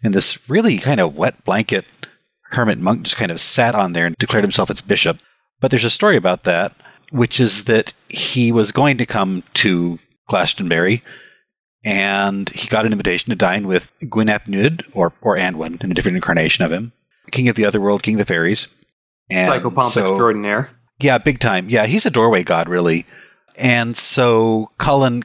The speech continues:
Speaker 1: climbed the top of Glastonbury Tor, and he got up there. And this is, like, a big, like, rocky dome with a tower on the top of it. It, it just looks like a, a steam bun, basically, of rock.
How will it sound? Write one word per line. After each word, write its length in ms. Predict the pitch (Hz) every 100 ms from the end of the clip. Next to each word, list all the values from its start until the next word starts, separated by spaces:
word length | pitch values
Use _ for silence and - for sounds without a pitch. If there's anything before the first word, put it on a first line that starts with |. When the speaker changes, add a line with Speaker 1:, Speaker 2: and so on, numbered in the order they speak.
| _
Speaker 1:
climbed 440 | - 170 180 175 143
the 80 |
top 280 | 127 131 -
of 100 | 113
Glastonbury 720 | 113 110 - - 110 87 90
Tor, 520 | - 151 135 127 123 - - - - -
and 120 | 113
he 60 | 110
got 180 | 120 123
up 60 |
there. 120 | 117
And 80 | 117
this 140 | - -
is, 40 |
like, 120 | 120
a 60 | 101
big, 280 | 104 92 - _ -
like, 200 | 110 92 -
rocky 380 | 98 90 98 92
dome 440 | 85 87 92 82 _ _ -
with 160 | 98 -
a 40 |
tower 340 | 101 90 98
on 160 | 101 101
the 60 | 104
top 200 | 104 104
of 120 | 101
it. 140 | 101
It, 140 | 90 - _
it 100 | 190 - -
just 240 | - - -
looks 220 | - 104
like 160 | 87
a, 180 | 87 85 - _ _ -
a 80 | 104
steam 340 | - 95 92
bun, 240 | 92 95 90
basically, 460 | 92 - 98 95
of 100 | 87
rock. 380 | 82 85 113 -